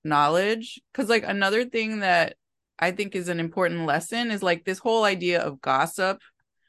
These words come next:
you know, which comes up a lot when people talk about Me Too, you know, and, and definitely was something that we were accused of. Um, it's basically, like, years and years of people knowing and interacting with Gopal,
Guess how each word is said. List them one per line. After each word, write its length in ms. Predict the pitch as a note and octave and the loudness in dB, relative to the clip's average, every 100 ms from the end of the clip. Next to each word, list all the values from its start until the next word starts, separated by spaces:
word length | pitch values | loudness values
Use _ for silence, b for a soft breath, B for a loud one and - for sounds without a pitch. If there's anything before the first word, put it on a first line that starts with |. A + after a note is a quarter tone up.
| _ | _
you 120 | - F#3+ | -10 -4
know, 160 | F3 | -2
which 240 | E3+ E3+ - _ | -2 -6 -14 _
comes 240 | - A#3+ A#3 | -4 -2 0
up 140 | F#3+ | 0
a 20 | |
lot 320 | F3+ F3 E3 - | 2 4 4 4
when 140 | E3 | -2
people 220 | F3+ - | -6 -6
talk 180 | E3 E3 | 0 0
about 260 | E3 D#3 D3+ | 2 0 0
Me 180 | D#3+ E3 | -2 -6
Too, 520 | - E3 D#3+ E3 F#3 b b b b _ - | -6 -4 -2 -2 -6 b b b b _ -10
you 140 | F3 | -4
know, 240 | E3 D#3 | 0 0
and, 260 | D3+ D#3+ D#3+ | 0 0 0
and 200 | - E3+ | -2 0
definitely 320 | E3+ F3+ G3+ | 0 0 -2
was 180 | F3 E3+ | -6 -4
something 360 | F3 E3 E3+ E3 | -4 -4 -4 -2
that 100 | D3+ | -2
we 160 | D#3+ | -2
were 180 | D#3+ C#3+ | -2 -2
accused 520 | D3+ - B3 A#3 F#3+ | -4 -2 -2 -2 0
of. 340 | E3+ D#3 D#3 E3 b b b b b - | 4 4 2 -2 b b b b b -4
Um, 320 | F3+ F3 F3 _ | -2 -2 -4 _
it's 240 | G#3+ G#3+ - | -4 -4 -2
basically, 500 | C4 G4+ B4+ E4+ D4+ | 0 0 0 0 2
like, 320 | A#3 F3+ - _ | 4 2 -4 _
years 520 | - E3+ A3 C#4+ D4 | -10 -4 0 0 0
and 160 | C4 G#3+ | -2 -2
years 280 | F#3+ G3+ G3 | -2 -2 -4
of 160 | F3 | -8
people 400 | - G#3+ F#3+ F#3 | -6 -6 -2 -2
knowing 460 | F3 F3+ F#3+ G3 F#3+ | -2 -2 -2 -2 -4
and 80 | E3+ | -4
interacting 560 | D#3+ F3 G#3+ A3 G#3+ | 0 2 2 0 -6
with 160 | F#3+ F3+ | -4 -2
Gopal, 720 | F#3 F#3+ A#3 F#3+ F#3 F#3 | 2 2 4 6 8 6